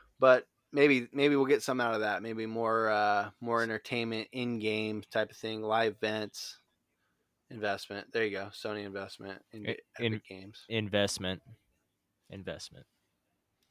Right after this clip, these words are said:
Speaker 2: You know, you know what I'm thinking this is gonna turn into? I think it's gonna turn into, um,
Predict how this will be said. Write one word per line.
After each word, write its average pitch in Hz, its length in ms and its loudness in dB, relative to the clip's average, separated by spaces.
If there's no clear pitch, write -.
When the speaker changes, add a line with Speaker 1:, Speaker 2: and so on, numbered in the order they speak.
Speaker 2:
You 127 120 -4
know, 147 100 -4
you 127 120 0
know 131 100 4
what 110 120 6
I'm 113 200 4
thinking 123 320 -2
this 117 180 0
is 113 100 0
gonna 113 180 2
turn 107 260 -4
into? 101 300 -4
I 90 80 -2
think 110 220 -8
it's 104 120 -8
gonna 95 180 -6
turn 95 220 -8
into, 90 500 -6
um, 85 540 0